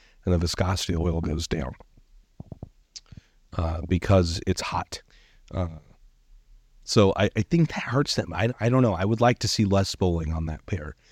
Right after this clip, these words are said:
because it just gets blown apart and then tough, usually. Um, <clears throat> but I don't think it needs to play the way that it does. Uh, but regardless, Kyle Troup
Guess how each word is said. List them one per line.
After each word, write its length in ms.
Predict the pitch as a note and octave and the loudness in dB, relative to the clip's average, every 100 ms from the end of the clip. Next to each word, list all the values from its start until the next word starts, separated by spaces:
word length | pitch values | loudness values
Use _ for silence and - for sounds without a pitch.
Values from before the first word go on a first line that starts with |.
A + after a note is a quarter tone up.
| _ _ | _ _
because 180 | - F2 | -2 0
it 60 | E2 | 0
just 160 | F#2 | 0
gets 180 | - G2 | 2 0
blown 360 | - G2 G2 F#2 | 0 2 4 2
apart 420 | F2+ F#2 F2 D2+ _ _ _ _ _ _ - | 0 0 0 -2 _ _ _ _ _ _ -2
and 120 | F2 | 0
then 220 | E2 E2 - | 0 -2 -2
tough, 500 | C#3 A2 - - - _ _ _ | 0 0 -2 -16 -18 _ _ _
usually. 640 | F#2+ F#2 E2 - C#2 - - _ _ _ - _ - | -2 0 0 -4 -8 -10 -16 _ _ _ -20 _ -20
Um, 1300 | E2 C#2+ A#1+ F2+ _ _ _ _ - D#3+ C#3 G2 D2+ _ | -20 -20 _ -20 _ _ _ _ -6 -2 -2 -2 -8 _
<clears throat> 200 | _ - | _ 2
but 160 | G#2+ | 4
I 100 | G2 | 4
don't 260 | G2 G#2+ - | 4 4 4
think 200 | A2+ G2 | 2 2
it 100 | F#2 | 2
needs 220 | F#2 F2+ - | 0 0 -2
to 80 | |
play 300 | - - F#2+ | -2 2 2
the 100 | F2 | 2
way 200 | D#2+ F2 | -2 -2
that 160 | D#2 D2+ | -4 -8
it 120 | D2 | -10
does. 300 | - - - - _ _ _ _ | -14 -16 -18 -20 _ _ _ _
Uh, 240 | F2 F2 E2+ - | -4 -2 -4 -2
but 120 | G#2+ | 0
regardless, 580 | G#2+ A2+ D3 D#3+ D#3+ - | 2 6 6 6 0 -2
Kyle 500 | A#2 B2 C3+ C#3 - - | 2 4 4 2 -4 -14
Troup 400 | - - C3 D3+ | -6 2 2 0